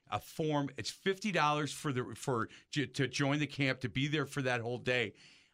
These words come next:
Um, eighty-five if you wanna stick around, get pictures, autographs,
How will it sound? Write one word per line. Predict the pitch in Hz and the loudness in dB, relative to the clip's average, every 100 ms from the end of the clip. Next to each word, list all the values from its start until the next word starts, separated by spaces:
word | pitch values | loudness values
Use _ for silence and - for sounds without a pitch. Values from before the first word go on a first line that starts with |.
| - | -2
Um, | 113 110 | -2 0
eighty-five | 147 185 208 - 156 139 139 | -2 0 0 2 4 4 2
if | 135 | -2
you | 143 | -2
wanna | 131 | 0
stick | 113 - 190 147 | -2 -2 -4 0
around, | 143 131 127 117 - - | 0 2 0 -4 -12 -2
get | 131 131 | -2 0
pictures, | 175 180 - 160 139 127 - - _ _ _ _ | -4 -2 0 0 0 -2 -10 -20 _ _ _ _
autographs, | 139 147 143 139 131 127 | 0 2 2 2 4 2